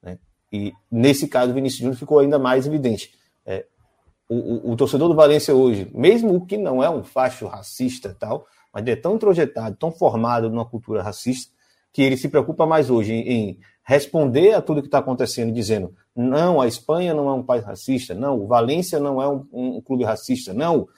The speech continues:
o Mestalla não é um estádio racista." É, foi um, é uma minoria, são pou-, vamos lá, de fato não é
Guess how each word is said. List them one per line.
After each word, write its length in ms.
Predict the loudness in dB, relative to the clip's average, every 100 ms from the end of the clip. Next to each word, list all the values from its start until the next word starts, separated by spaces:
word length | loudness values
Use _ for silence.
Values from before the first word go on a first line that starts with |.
| _ -4
o 60 |
Mestalla 640 | -2 0 4 6 8 6 0
não 260 | 0 2
é 80 | 2
um 80 | 0
estádio 480 | 0 4 4 4 0
racista." 640 | -2 -4 -6 -6 -8 -14 _ _ _ _
É, 280 | -8 -6 -6 -10
foi 160 | -4 -2
um, 160 | 0
é 80 | 2
uma 140 | 2
minoria, 680 | 2 2 2 2 2 2 0 -2
são 140 | -10
pou-, 220 | -6 -8 -10 _ _ _ _ _ _ -2
vamos 160 | 2 2
lá, 180 | 0 -10 _ -4
de 120 | -2
fato 480 | 4 6 6 0 -2
não 300 | 0 2 0
é 200 | -2